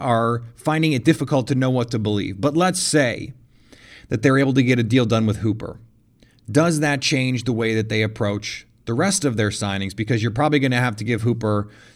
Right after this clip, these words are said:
ten, eleven plus million. Okay, the other player on Shale's list was Nick Kwiatkowski, someone who has been linked to the Packers before, someone that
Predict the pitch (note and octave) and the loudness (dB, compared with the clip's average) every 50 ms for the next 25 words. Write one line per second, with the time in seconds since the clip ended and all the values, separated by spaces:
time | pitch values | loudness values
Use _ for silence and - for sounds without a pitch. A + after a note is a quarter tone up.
0 | _ - - C3 B2 B2 A#2+ A#2 A2+ A2+ B2 A#2 A2 A2 A#2 A2+ A2 A2+ A2 A2 | _ -4 0 2 4 4 4 2 0 0 0 0 2 4 4 4 4 4 2 0
1 | G#2+ - - - A2 G2+ G#2 - - - - _ _ - B2+ F3 F#3 C3+ G2+ F2+ | 0 -2 -4 -2 -2 0 0 -2 -8 -10 -12 _ _ 2 4 4 4 4 2 -2
2 | - - - - - - _ _ _ _ - - - - - - - - - B2+ | -8 -12 -14 -16 -18 -20 _ _ _ _ -20 -20 -20 -20 -20 -20 -18 -6 -4 -2
3 | A#2+ - - - B2 G3+ E3+ - G#2+ A#2+ B2+ C3 C#3 D#3+ E3+ - - D3+ D3 C#3+ | 0 4 4 4 4 2 0 0 0 0 2 2 2 2 2 2 2 2 2 4
4 | C3+ C3 B2+ B2 B2 A#2+ - C#3 B2+ A#2+ A#2 C3+ G#3+ F3 - - - C#3+ C#3+ - | 4 4 2 2 0 0 0 0 0 0 2 2 2 2 2 0 0 0 0 2
5 | C3+ C#3 C3 C3+ - C#3 B2+ B2+ B2 - - D#3 C#3+ C3 - - G#2 G#2 - A#2+ | 0 -2 -2 -2 0 0 0 0 0 -2 -2 -2 -2 -2 -2 -4 -6 -4 -2 -2
6 | A2+ A2+ A2 A2+ A#2+ A#2 A2+ A2 A2 A2+ A#2 A2 G#2+ G#2 G#2 G#2 G#2+ - - - | -2 0 0 0 2 2 2 0 -2 -2 -2 -2 0 0 -2 -2 -6 -12 -20 -20
7 | _ - A#2 C#3+ D#3 D#3 D3 - - - D3 C#3 C3 C3+ D3 C3+ C3 C3 C3+ C3+ | _ 0 2 2 2 2 0 -2 -6 -2 -2 0 0 0 0 -2 -2 0 0 -2
8 | A2+ G#2+ G#2+ G#2 - - D#3+ E3 D#3+ D#3 D3+ D3 D3 - - - - - - - | -2 -2 -4 -6 -4 -2 0 2 4 4 2 2 -2 -4 -18 -20 -20 -20 -12 -4
9 | - C#3+ C3+ C3+ C3+ C3 B2 A#2 A2+ A2+ A2 A#2+ | 0 2 2 4 4 2 2 2 2 0 -2 -4